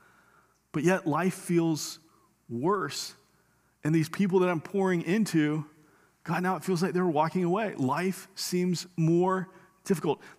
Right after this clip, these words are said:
There's a patience to it all that God will accomplish what he will accomplish in his appointed time. And so Jesus, he's teaching these lessons to the disciples.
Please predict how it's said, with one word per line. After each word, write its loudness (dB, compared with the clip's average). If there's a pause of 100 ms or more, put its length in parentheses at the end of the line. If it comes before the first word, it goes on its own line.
There's 2
a 2
patience -4
to -2
it -2
all -4 (540)
that -2
God 4
will 6
accomplish -4 (300)
what -2
he -2
will 0 (120)
accomplish -4 (920)
in 2
his -4
appointed -6
time. -10 (1160)
And -2
so 2
Jesus, 0 (380)
he's 0
teaching 2
these 2
lessons 0 (300)
to 2
the -2
disciples. -6